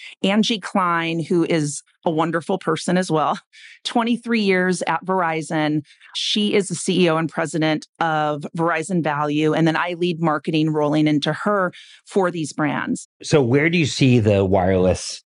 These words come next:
Speaker 2: space going? I mean, you have five G,
Speaker 1: Yeah.
Speaker 2: you have now people, I forget what the terminology is, but instead of running cable into the household, you're basically just
Speaker 1: Right.
Speaker 2: putting five G in the house and you're streaming T V in general. You don't even need traditional cable anymore.
Speaker 1: Exactly.
Speaker 2: So, I mean,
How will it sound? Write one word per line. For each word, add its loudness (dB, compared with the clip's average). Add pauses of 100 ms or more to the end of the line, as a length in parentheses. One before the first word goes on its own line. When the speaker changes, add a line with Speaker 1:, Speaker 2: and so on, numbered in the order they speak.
Speaker 2:
space 0
going? 2
I -2
mean, 2
you 4
have 2
five 2
G, 6
Speaker 1:
Yeah. -14 (160)
Speaker 2:
you 6
have 4 (160)
now 4
people, 0
I 0
forget 2
what 0
the 2
terminology 2
is, 0
but 2
instead 2
of 2
running 0
cable 2
into 0
the 2
household, -2
you're -2
basically 2
just 2
Speaker 1:
Right. 2 (120)
Speaker 2:
putting 2
five 0
G 2 (100)
in 2
the 2
house 0
and 2
you're 4
streaming 0 (120)
T 4
V 2
in 2
general. 2
You 0
don't 2
even 2
need 2
traditional 0
cable 2
anymore. 4
Speaker 1:
Exactly. 0
Speaker 2:
So, 4
I 0
mean, 2